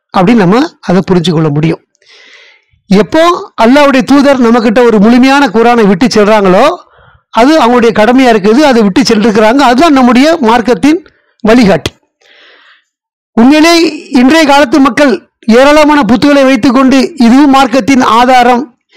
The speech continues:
இதுவும் அல்லாஹ்வுடைய தூதர் சொன்னதுதான்" என்ற பொய்யான கோட்பாடுகளை கொண்டு விளம்பரம் செய்கிறார்கள் அல்லவா? இது போன்ற விஷயங்கள் உண்மையிலே மார்க்கத்தின் ஆதாரம்தான் என்றால்,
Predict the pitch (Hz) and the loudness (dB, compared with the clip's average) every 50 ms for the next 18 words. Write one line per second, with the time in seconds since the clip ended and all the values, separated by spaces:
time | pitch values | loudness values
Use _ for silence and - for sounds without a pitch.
0 | _ _ _ - 214 240 294 294 285 247 240 262 262 254 254 240 - 233 262 254 | _ _ _ -2 0 2 2 2 2 2 2 2 2 0 0 0 0 0 0 0
1 | 254 - - 233 233 247 247 240 233 254 262 254 247 233 220 220 247 233 240 220 | 0 0 0 0 0 0 0 0 0 0 0 0 0 0 0 0 -2 -2 0 0
2 | 226 226 247 247 254 262 262 233 185 233 - _ _ _ - - - - - - | 0 2 2 2 2 0 0 -2 -2 -4 -8 _ _ _ -20 -20 -20 -20 -20 -20
3 | _ _ - 233 240 - 240 240 240 226 214 233 220 214 208 220 214 208 214 220 | _ _ -2 -2 -2 0 0 0 0 2 2 2 0 0 0 0 -2 0 0 0
4 | 208 180 - 269 - _ _ _ _ _ _ _ _ _ _ 214 202 220 226 226 | 0 0 -2 -4 -8 _ _ _ _ _ _ _ _ _ _ -2 0 0 2 2
5 | 233 226 180 175 196 - 208 214 208 208 214 202 202 202 196 190 190 196 196 214 | 0 0 -2 -4 -4 -2 0 0 2 2 2 2 2 2 2 2 2 2 2 2
6 | 247 247 185 - - - - - - - - - - _ - 185 196 226 247 277 | 2 0 0 -2 -8 -16 -20 -20 -20 -20 -20 -20 -20 _ -4 -2 0 2 2 2
7 | 240 285 294 311 294 311 294 226 226 226 - 262 262 254 247 233 220 208 214 254 | 2 0 0 0 0 0 0 0 0 0 0 0 0 0 0 0 0 0 0 -2
8 | - _ _ _ _ _ _ _ _ _ - 208 240 262 285 294 294 320 330 320 | -4 _ _ _ _ _ _ _ _ _ 0 2 2 2 2 2 2 2 2 2
9 | 254 247 262 277 247 - 277 208 285 277 254 226 214 233 247 240 254 247 254 247 | 2 2 0 0 0 -2 -4 -2 0 0 0 0 0 0 0 0 0 0 0 0
10 | 233 285 277 240 233 226 233 233 214 196 208 254 302 - - | 0 0 0 0 0 0 0 0 0 2 0 0 -2 -4 -8